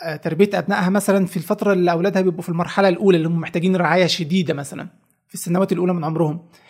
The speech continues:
لكن بعد كده الاطفال هيكبروا وهيبقى عندهم جزء من الاستقلاليه، فهي ممكن تشغل نفسها، آه، بمشروع اخر، يبقى عندها مشروع مثلًا او طموح معين عايزه تحققه يعني،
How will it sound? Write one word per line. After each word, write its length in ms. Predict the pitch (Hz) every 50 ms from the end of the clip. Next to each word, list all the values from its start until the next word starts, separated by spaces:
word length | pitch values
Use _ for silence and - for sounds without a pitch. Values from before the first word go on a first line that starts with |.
| - - - - - -
لكن 220 | - - 262 247
بعد 180 | 247 233 226 214
كده 220 | 208 254 202 226
الاطفال 280 | 208 202 196 - 220 196
هيكبروا 640 | 185 185 165 165 175 202 202 202 202 196 196 208 185
وهيبقى 220 | 170 170 170 156
عندهم 320 | 156 160 175 185 180 175
جزء 240 | 160 180 185 170 180
من 140 | 170 160 165
الاستقلاليه، 720 | 175 165 - - - 175 - 170 165 160 170 190 196 190 185
فهي 220 | 185 180 175 185
ممكن 340 | 190 208 202 - - 180 170
تشغل 320 | 185 190 180 185 165 165 160
نفسها، 460 | 156 151 - - 180 175 175 175 180 - - _ _ _ _ _ _ _ _ _ _ _ _ -
آه، 160 | - 160 151
بمشروع 520 | 151 156 156 170 160 - 196 208 - -
اخر، 180 | 208 - 170 170
يبقى 140 | 147 147 151
عندها 200 | 151 147 175 185
مشروع 360 | 165 156 - - 170 170 156
مثلًا 280 | 147 151 156 160 160 -
او 120 | 151 151
طموح 520 | - - 180 185 185 196 196 175 - -
معين 320 | 160 143 151 175 175 156 147
عايزه 200 | 151 160 151 147
تحققه 440 | - - - - 170 180 - - 165
يعني، 320 | 175 165 185 202 233